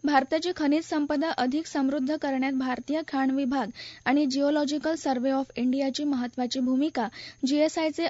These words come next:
अतिरिक्त महासंचालक डी व्ही गणवीर यांचं प्रतिपादन. आणि नागपूर महानगरपालिकेचा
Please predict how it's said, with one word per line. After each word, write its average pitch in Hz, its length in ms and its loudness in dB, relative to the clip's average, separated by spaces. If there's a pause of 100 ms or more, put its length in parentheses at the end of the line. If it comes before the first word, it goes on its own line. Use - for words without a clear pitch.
अतिरिक्त 285 440 -2
महासंचालक 277 760 0
डी 277 260 0
व्ही 285 300 0 (140)
गणवीर 262 420 2
यांचं 262 340 0
प्रतिपादन. 254 680 -2 (340)
आणि 285 320 6 (280)
नागपूर 269 360 4
महानगरपालिकेचा 285 840 2